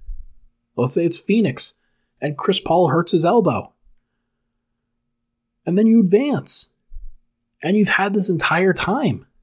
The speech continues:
where Jamal Murray and Michael Porter Junior have been working their way back. And they're now in the rotation, and they're playing, and they're helping.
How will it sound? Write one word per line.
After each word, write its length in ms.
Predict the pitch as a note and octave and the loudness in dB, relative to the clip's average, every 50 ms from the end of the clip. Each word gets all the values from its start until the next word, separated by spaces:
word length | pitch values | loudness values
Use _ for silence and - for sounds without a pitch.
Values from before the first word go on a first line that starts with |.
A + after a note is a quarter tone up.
| _ _ - | _ _ -2
where 180 | F3 F3+ G3 | 0 2 2
Jamal 360 | E3+ - F#3 E3 E3+ F3+ F#3+ | 2 2 0 0 2 2 2
Murray 360 | F3+ E3+ E3+ F#3 F#3+ F#3 E3+ D3 | 4 4 4 4 4 4 4 2
and 100 | B2+ C3 | 2 0
Michael 280 | C#3 D3+ - - D3+ | -2 -2 -2 -4 -2
Porter 260 | C#3 - F3+ F3 F3 | 0 2 2 2 2
Junior 320 | D#3+ - - D#3+ E3+ F#3+ F3+ | 2 2 2 2 4 4 2
have 80 | D#3+ | 2
been 160 | C#3+ C#3+ C3 A#2+ | 2 2 2 2
working 380 | A#2+ A#2+ C#3 D#3+ D#3+ - F3+ | 2 2 2 2 2 0 0
their 160 | F3 F3+ F3 | 2 2 2
way 160 | E3+ E3+ E3 D#3 | 2 0 0 0
back. 480 | C3+ C#3 D3+ G3 F#3 C#3+ - - - _ _ _ _ _ _ _ _ _ _ _ _ _ _ | 0 -2 -2 -2 -2 -4 -6 -12 -20 _ _ _ _ _ _ _ _ _ _ _ _ _ _
And 140 | - C#3+ D#3+ | -4 -2 0
they're 100 | E3+ F3 | 2 2
now 260 | F3+ F#3 F#3 G3 G3+ | 2 2 2 2 2
in 80 | G#3 G3+ | 2 2
the 100 | F#3 F#3 | 2 2
rotation, 720 | F3+ F#3+ G3+ F#3+ - - F#3+ G3 F#3+ - - E3+ D3 C#3 | 2 0 0 0 0 2 2 2 2 2 0 0 0 0
and 100 | C#3 D3 | -2 -2
they're 120 | E3 E3 D#3+ | -2 -4 -6
playing, 600 | - - - - D#3 F#3 G#3 G3+ F#3 D#3+ C#3 C3+ | -8 -8 -4 -2 0 2 2 2 2 2 2 2
and 80 | C3 | 2
they're 120 | C3+ C3 A#2+ | 2 0 0
helping. 640 | - - - D#3+ F#3 A3 A3 - C#3 G#2 F#2+ - | 0 0 2 2 0 0 0 -2 -4 -4 -6 -12